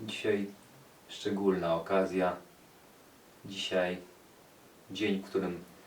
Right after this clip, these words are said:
mój cioteczny dziadek Bogusław Grochowski odszedł do domu Ojca.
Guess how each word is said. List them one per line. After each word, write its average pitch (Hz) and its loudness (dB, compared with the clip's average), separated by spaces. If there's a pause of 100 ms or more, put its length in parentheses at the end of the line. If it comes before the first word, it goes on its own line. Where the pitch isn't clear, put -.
(420)
mój 95 0
cioteczny 95 0
dziadek 95 4 (100)
Bogusław 92 0 (1200)
Grochowski 101 0 (320)
odszedł 107 0
do 95 2
domu 85 -2
Ojca. - -12